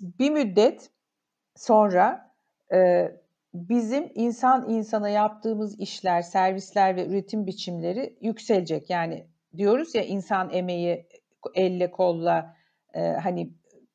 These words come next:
bu ustalık isteyen şeyler, e, ak-, yapay zekaya şuna buna devredilecek.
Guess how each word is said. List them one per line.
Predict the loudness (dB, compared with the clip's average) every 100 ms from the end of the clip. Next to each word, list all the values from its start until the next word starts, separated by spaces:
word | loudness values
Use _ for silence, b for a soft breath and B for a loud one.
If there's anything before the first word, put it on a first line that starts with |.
| _
bu | -12 -12 -8
ustalık | -10 -2 -2 -2 -10
isteyen | _ -4 -4 -4
şeyler, | -2 -2 0 -2 -2 -8 _
e, | -8 -4 -2 -4 -6 -4
ak-, | -4 0 0
yapay | 2 2 2
zekaya | 0 -4 0 0 -2
şuna | -6 -6 -6
buna | -6 -4
devredilecek. | -2 -2 -6 -8 -8 -10